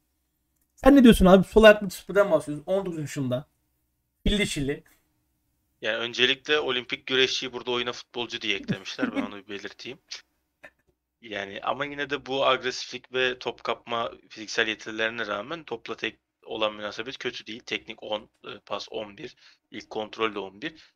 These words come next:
Speaker 2: Yani aslında hani bu tarz oyuncuların daha kazma olmasını bekleriz ya, aslında öyle değil. Gerçekten orada iyi şeyler de vaat ediyor. Üzerine düşüldüğü takdirde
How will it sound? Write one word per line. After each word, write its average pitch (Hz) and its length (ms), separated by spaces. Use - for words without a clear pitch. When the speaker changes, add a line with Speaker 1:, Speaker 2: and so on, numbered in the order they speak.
Speaker 2:
Yani 110 120
aslında 110 640
hani 107 220
bu 107 60
tarz 110 220
oyuncuların 107 400
daha 113 200
kazma 107 380
olmasını 101 400
bekleriz 110 380
ya, 104 80
aslında 107 260
öyle 107 280
değil. 110 220
Gerçekten 107 480
orada 107 420
iyi 117 140
şeyler 104 380
de 104 120
vaat 107 220
ediyor. 110 340
Üzerine 127 360
düşüldüğü 131 420
takdirde 131 760